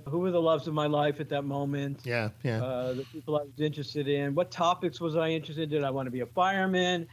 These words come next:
Speaker 1: Did I want to be a scientist? All these fluxes and flows and ebbs of our lives that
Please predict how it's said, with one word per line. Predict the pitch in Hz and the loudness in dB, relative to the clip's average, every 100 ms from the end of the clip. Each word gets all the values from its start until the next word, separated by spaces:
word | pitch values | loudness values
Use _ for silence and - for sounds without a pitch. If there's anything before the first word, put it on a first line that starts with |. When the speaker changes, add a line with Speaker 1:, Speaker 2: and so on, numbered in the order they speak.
| - - - | -20 -20 -10
Speaker 1:
Did | 147 139 | 0 2
I | 139 | 2
want | 135 135 131 | 0 -2 -4
to | |
be | 123 | -4
a | 131 | -6
scientist? | - 190 190 190 180 190 175 - - - - 196 | -2 0 2 0 0 -2 -2 -6 -18 -20 -14 -4
All | 175 220 | 0 2
these | 233 170 | 2 -4
fluxes | - - 180 190 208 - 175 135 | -6 -10 0 0 0 -4 -4 -2
and | 147 139 | -6 -6
flows | 165 170 180 170 151 135 | 0 4 6 6 4 0
and | - 139 - | -8 -10 -6
ebbs | 156 175 160 135 - | -2 -2 -4 -10 -8
of | 139 135 | -6 -4
our | 143 139 | -4 0
lives | 151 165 156 139 - | 2 4 2 0 -6
that | 139 135 131 | -4 -4 -6